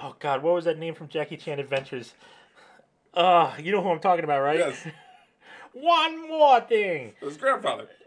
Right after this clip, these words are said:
Speaker 1: Yeah, but, oh, I can't remember. Jade, that was her name. I'll call you Jade for the rest of the episode.
Speaker 2: No, please don't.
Speaker 1: <coughs>
Speaker 2: That was the, that was the, uh, the niece.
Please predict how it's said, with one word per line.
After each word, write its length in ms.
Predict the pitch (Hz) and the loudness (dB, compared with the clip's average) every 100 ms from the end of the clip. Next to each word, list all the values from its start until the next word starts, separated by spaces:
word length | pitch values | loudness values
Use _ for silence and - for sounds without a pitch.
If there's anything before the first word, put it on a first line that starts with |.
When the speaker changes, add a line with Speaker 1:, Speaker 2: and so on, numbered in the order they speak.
| _ - | _ 0
Speaker 1:
Yeah, 300 | 226 185 131 123 | 6 6 6 2
but, 260 | 143 147 151 | -2 -2 -6
oh, 100 | 175 | -6
I 100 | 151 | -6
can't 200 | - 185 | -10 -12
remember. 380 | 185 175 165 156 117 | -10 -8 -8 -8 -4
Jade, 360 | 208 170 123 160 | 0 0 -2 -2
that 120 | 180 | 0
was 100 | 151 | 0
her 80 | 147 | -2
name. 240 | 127 127 - - _ _ _ _ _ _ _ - | -2 -8 -12 -20 _ _ _ _ _ _ _ -8
I'll 80 | 135 | -6
call 220 | - 156 | -2 -2
you 80 | 139 | -2
Jade 260 | 143 147 131 | -4 -4 -4
for 80 | |
the 60 | 117 | -6
rest 200 | 117 - | -6 -8
of 60 | 117 | -10
the 60 | |
episode. 400 | 110 110 123 101 - - | -10 -10 -10 -12 -14 -8
Speaker 2:
No, 260 | 127 120 - | -4 -4 -6
please 180 | 139 123 | -10 -12
don't. 280 | 117 104 - | -12 -8 -4
Speaker 1:
<coughs> 40 | - 719 659 539 523 _ _ _ _ _ - | -4 -4 -8 -12 -16 _ _ _ _ _ -12
Speaker 2:
That 80 | 131 | -12
was 100 | 117 | -12
the, 180 | 98 - | -16 -12
that 140 | 151 | -10
was 100 | 139 | -10
the, 260 | 123 117 107 | -12 -8 -8
uh, 20 | |
the 80 | 104 | -8
niece. 340 | 117 127 - | -10 -10 -12